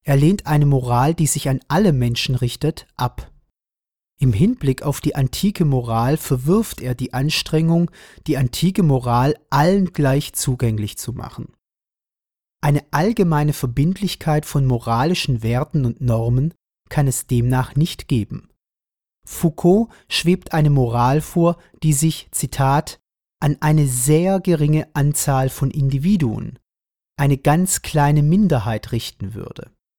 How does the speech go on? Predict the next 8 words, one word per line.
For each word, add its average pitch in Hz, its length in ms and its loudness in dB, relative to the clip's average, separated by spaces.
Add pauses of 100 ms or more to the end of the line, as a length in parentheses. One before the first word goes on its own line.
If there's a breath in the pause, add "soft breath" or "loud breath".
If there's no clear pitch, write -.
(1000)
An 135 200 2
Menschen, 180 640 2 (280 soft breath)
die - 120 -10
ganz 147 360 0
besonders 160 600 0
sind. - 400 -14 (1900)
Daraus 160 340 2
folgt, - 560 -2